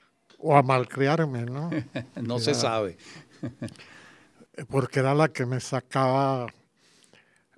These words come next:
Speaker 1: a, a, a pasear por la ciudad. Y, mm, estaba, eh,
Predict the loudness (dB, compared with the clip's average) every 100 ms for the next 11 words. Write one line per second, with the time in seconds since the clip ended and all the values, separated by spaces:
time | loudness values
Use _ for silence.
0 | -18 -8 -4 -2 -2 -2 -4 -6 -6 -4
1 | -4 -6 -2 0 2 0 -4 -2 -4 -4
2 | -4 -2 0 0 0 -8 _ _ _ _
3 | -20 -20 -20 -20 _ _ -20 _ _ -20
4 | -6 -2 0 0 -2 -4 -6 -8 -10 -12
5 | -16 _ _ _ _ _ _ _ _ _
6 | _ -20 _ _ -4 -4 2 4 8 8
7 | 8 6 2 -2 -10 -20 -20 -20 -14 -14